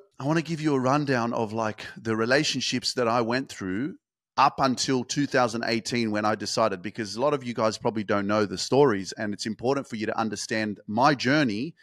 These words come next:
And that's why I say the lesson will keep showing up until you learn it. If it's one fucking shit relationship over the span of ten years or fifteen years, or maybe it's fucking seven of them. So let me take you back to, like, two thousand and six.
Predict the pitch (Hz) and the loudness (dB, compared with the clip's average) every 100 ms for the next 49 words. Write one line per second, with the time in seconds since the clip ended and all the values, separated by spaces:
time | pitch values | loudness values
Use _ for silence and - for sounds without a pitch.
0 | - _ - 139 160 170 160 151 139 120 | -20 _ -2 0 2 4 4 4 2 2
1 | 170 180 160 - 143 - 131 127 123 123 | 2 2 -2 -2 -2 2 2 2 0 -4
2 | 113 107 135 156 - _ _ _ 170 143 | -4 0 2 0 -4 _ _ _ -4 -4
3 | - 120 185 220 180 160 - 143 - 196 | -4 4 6 8 6 4 0 0 4 4
4 | 170 151 175 190 180 254 - _ _ _ | 6 6 4 2 0 0 -2 _ _ _
5 | _ 143 151 135 - 160 160 143 - 165 | _ 8 8 0 2 4 4 4 2 4
6 | 160 143 123 170 160 160 214 254 - - | 4 2 0 0 2 4 4 4 2 -4
7 | - 151 165 185 180 160 - 165 135 - | 4 8 8 6 2 2 4 2 2 4
8 | - 151 123 82 85 - _ _ _ - | 8 8 6 0 -8 -14 _ _ _ 4
9 | 151 139 151 175 170 160 131 120 117 - | 6 6 6 4 4 0 2 2 2 0
10 | 127 113 110 - 143 139 123 107 98 87 | 2 2 2 0 -2 2 0 -2 -8 -6
11 | - - 90 - - | -6 -6 -8 -10 -10